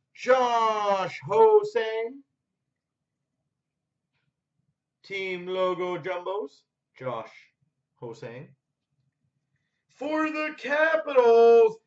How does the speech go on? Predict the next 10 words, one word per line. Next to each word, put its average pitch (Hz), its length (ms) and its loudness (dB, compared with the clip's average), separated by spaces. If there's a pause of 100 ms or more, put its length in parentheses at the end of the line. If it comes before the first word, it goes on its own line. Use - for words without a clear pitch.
(120)
signature 254 880 -4
placards, 240 960 0 (260)
John 214 1120 0
Carlson. 196 760 -2 (3250)
John 117 360 -14 (1300)
Carlson. 107 480 -20 (2750)
Number 294 560 -4
to 302 240 -12
two 359 500 -6
ninety-nine, 262 1040 -4